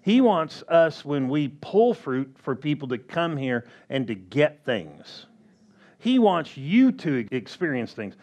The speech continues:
He wants your life to be full. He wants you to leave and not be like you leave a gas station and you're empty.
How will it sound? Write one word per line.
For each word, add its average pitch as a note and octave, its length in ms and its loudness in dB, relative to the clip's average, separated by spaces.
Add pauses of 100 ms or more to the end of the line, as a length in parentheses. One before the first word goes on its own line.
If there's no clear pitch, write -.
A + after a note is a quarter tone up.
(180)
He D#4 160 4
wants A3 400 2 (140)
your A3 400 6
life A2+ 400 0
to B2+ 100 -6
be A2+ 160 -4
full. G2+ 340 -8 (140)
He A3+ 160 4
wants F#3 400 0
you E3 400 2
to B3 80 4
leave C#3 500 2 (280)
and D#3 180 2
not D#3+ 320 2
be D3+ 240 -2
like C#3 320 2
you C3+ 80 -2
leave D3+ 240 0
a C3 60 -4
gas C#3 320 -2
station B2 500 -4
and A#2+ 160 -4
you're A2+ 140 -4
empty. A#2+ 480 -6